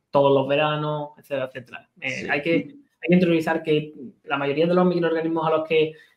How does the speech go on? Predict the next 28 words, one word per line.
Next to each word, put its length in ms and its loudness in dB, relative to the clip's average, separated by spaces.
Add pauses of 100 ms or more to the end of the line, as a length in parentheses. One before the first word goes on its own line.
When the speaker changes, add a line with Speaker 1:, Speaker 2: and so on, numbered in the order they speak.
Speaker 1:
la 400 -4
población, 580 2
entre 220 0
comillas, 400 0
puede 240 0
tener 300 -2
miedo 300 -2
ya 180 0
viven 240 0
en 100 0
nosotros. 480 -8
O 40 -20
sea, 140 -4
no, 300 0
no, 360 -6
no 120 -8
pasa 220 -4
nada. 240 -2
La 100 -8
cosa 200 -14
es 60 -6
estar 220 -2
en 140 -2
un 240 2
buen 320 2
estado 360 4
de 100 4
salud 360 0